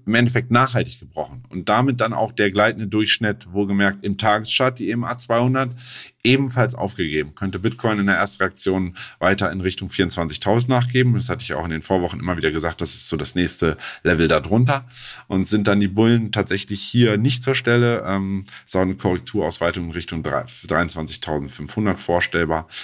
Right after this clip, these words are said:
Das wäre für mich tatsächlich Worst Case für diese Handelswoche.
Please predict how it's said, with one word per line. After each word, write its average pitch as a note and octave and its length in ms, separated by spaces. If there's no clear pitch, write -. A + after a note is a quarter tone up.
Das D2+ 220
wäre D2+ 180
für - 140
mich D#2 200
tatsächlich D2+ 440
Worst D#2+ 300
Case D2+ 340
für B1+ 300
diese B1 260
Handelswoche. B1 560